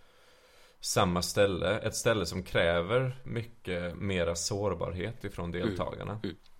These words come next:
Speaker 1: Alltså att man visar sårbarhet och pratar om osäkerheter, och att just det här att kommunicera till andra vad man känner, tror jag för min del i alla fall,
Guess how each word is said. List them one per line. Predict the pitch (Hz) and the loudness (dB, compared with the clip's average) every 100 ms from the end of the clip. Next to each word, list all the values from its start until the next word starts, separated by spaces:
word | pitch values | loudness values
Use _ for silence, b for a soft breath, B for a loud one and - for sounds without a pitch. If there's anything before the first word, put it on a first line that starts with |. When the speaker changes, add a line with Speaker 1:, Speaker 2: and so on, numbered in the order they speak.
| - - | -20 -12
Speaker 1:
Alltså | 98 92 | -6 -2
att | 95 | 0
man | 101 98 | 2 2
visar | 101 101 - 87 | 2 0 0 0
sårbarhet | - 107 90 90 85 | 0 0 0 -2 -2
och | 92 | -4
pratar | - 98 92 95 87 | 0 2 2 0 -4
om | 87 | -2
osäkerheter, | 90 95 90 85 85 90 87 - 95 | -2 -4 -4 -4 -6 -6 -6 -4 0
och | 95 - | 0 0
att | 98 | -4
just | 113 95 - | -2 -2 -2
det | 117 | 0
här | 120 95 | 2 4
att | 92 - | 2 -2
kommunicera | - 95 95 92 - 110 87 85 | -4 -2 -2 -2 -2 -2 0 0
till | 85 90 | 0 -2
andra | 92 87 | -2 -2
vad | 82 | -2
man | 82 87 | -2 -2
känner, | - - 101 95 | -2 -4 -4 -6
tror | - 107 | -2 0
jag | 104 90 | 2 2
för | - | 0
min | 98 90 113 | -2 -2 -2
del | 120 92 | -2 0
i | |
alla | 92 | -2
fall, | - - | -4 -6